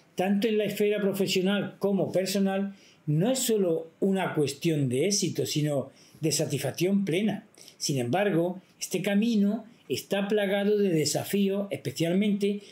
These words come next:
cuando aún no has descubierto esa chispa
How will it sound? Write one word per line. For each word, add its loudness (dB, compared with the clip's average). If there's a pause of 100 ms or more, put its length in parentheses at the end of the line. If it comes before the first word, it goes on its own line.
(180)
cuando 2
aún 0
no 2
has 2
descubierto 0
esa 0
chispa -2